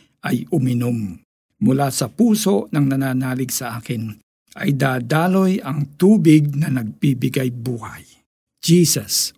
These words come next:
offers the most satisfying go-to drink you will ever have and best future-proof strategy. If you will spend your no-filter alone time with Him, you'll experience the most satisfying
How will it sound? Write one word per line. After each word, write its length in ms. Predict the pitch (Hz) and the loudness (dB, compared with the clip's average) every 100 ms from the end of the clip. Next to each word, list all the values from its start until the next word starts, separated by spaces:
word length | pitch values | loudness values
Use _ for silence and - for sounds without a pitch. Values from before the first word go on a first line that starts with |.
| _ | _
offers 480 | 156 151 165 147 143 | -2 0 0 0 -2
the 160 | 160 131 | -6 -4
most 400 | 139 131 - - | -4 -4 -8 -4
satisfying 880 | 185 196 196 - 180 160 170 165 143 | 0 0 0 0 0 0 2 0 2
go-to 400 | 165 165 165 147 | 2 2 -2 0
drink 400 | 165 147 120 - | 2 2 0 0
you 160 | - 135 | 2 2
will 160 | 131 - | 0 -4
ever 400 | 175 170 180 175 | -2 0 2 2
have 400 | 147 131 120 135 _ _ - | 2 0 -2 -8 _ _ -2
and 240 | 139 143 | 2 4
best 320 | 180 175 - | 6 4 4
future-proof 800 | - 214 214 226 226 - 220 202 | 6 6 6 2 2 4 6 4
strategy. 720 | - - 151 135 127 110 110 - _ _ - | 0 -4 -2 -2 -4 -6 -10 -14 _ _ -4
If 240 | 131 135 | 0 6
you 160 | 160 165 | 6 6
will 80 | 160 | 2
spend 480 | - 170 160 139 | 0 2 2 4
your 80 | 143 | 2
no-filter 720 | 135 165 180 - - - - | 2 0 0 0 0 0 -2
alone 320 | 170 160 156 160 | 0 2 2 2
time 240 | 170 170 | 0 2
with 160 | 170 165 | 4 6
Him, 400 | 180 226 220 - _ _ - | 6 4 2 -8 _ _ 2
you'll 320 | 143 170 175 | 6 6 4
experience 800 | 127 - - 196 233 240 226 220 | -2 -4 2 4 6 6 4 2
the 240 | 156 147 | 0 2
most 320 | 151 156 151 - | 4 2 0 0
satisfying 1120 | 175 202 208 - - 190 190 190 185 165 | 2 2 2 -2 0 0 2 2 0 -2